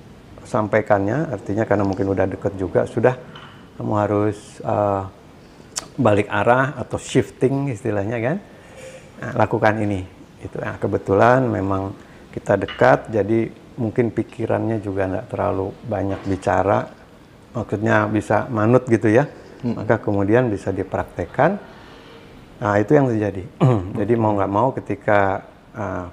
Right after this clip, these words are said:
Speaker 1: proses penerimaan dari penolakan itu kita lakukan, maka aliran yang,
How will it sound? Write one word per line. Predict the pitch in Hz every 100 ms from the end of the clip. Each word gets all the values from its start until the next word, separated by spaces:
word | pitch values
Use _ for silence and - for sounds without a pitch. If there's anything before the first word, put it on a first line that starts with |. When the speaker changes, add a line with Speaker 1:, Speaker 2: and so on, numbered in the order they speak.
| -
Speaker 1:
proses | 113 113 - 131 -
penerimaan | - 113 107 104 107 123 101 95
dari | 95 95
penolakan | - 95 92 90 - 90 104
itu | 95 101
kita | - 143 117
lakukan, | 104 - 98 - 139 220 - - - - - - - -
maka | 104 - -
aliran | 107 107 104 101
yang, | 98 95